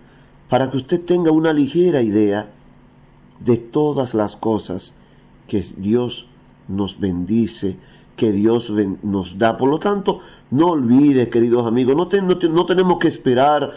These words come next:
hasta Thanksgiving para agradecer al Señor por las cosas maravillosas que nos ha dado. Cuando llegue Thanksgiving este año, mucho vamos a agradecer a Dios por esta cuarentena,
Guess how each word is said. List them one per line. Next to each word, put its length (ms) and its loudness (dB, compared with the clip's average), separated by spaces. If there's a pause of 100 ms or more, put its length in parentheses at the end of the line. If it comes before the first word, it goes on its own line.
(240)
hasta 340 0
Thanksgiving 800 0
para 240 -2
agradecer 460 0
al 140 0
Señor 480 0 (260)
por 260 0
las 200 0
cosas 460 -2
maravillosas 720 0
que 140 -4
nos 180 -4
ha 60 -2
dado. 320 -4 (240)
Cuando 260 0
llegue 280 2
Thanksgiving 580 0
este 260 2
año, 280 2
mucho 440 0
vamos 300 2
a 20 4
agradecer 420 0
a 80 4
Dios 300 -4 (220)
por 140 2
esta 160 -2
cuarentena, 580 0